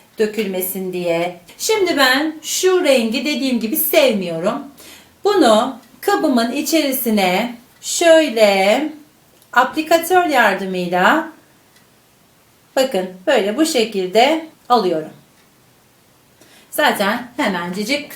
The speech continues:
kabın içerisine dökülüyor. Birazcık daha alayım. Bu kadar yeterli. Evet, bakın arkadaşlarım, böyle farımı kutumun içerisine aktardım. Tamam, farla şu anda işim bitti.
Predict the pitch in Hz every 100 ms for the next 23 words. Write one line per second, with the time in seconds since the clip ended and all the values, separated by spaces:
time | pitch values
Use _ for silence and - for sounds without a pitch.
0 | - - 277 208 240 - 233 185 180 190
1 | 202 285 - - _ 262 254 240 190 170
2 | 226 - - 466 339 208 180 185 - 170
3 | 160 165 156 170 247 - _ _ _ _
4 | _ _ _ _ _ _ - 415 277 220
5 | 240 277 240 208 214 175 165 160 - -
6 | - - _ _ _ _ - 285 247 240
7 | 240 - 190 320 262 214 220 214 202 202
8 | 262 269 311 302 277 196 180 214 - 349
9 | 285 202 180 214 254 320 - 185 180 226
10 | - 233 185 185 190 175 214 330 - -
11 | - - - - 311 311 247 196 175 165
12 | 165 - _ - 320 208 185 - 349 302
13 | 208 190 - 285 208 180 214 269 294 302
14 | 240 233 - 214 190 185 185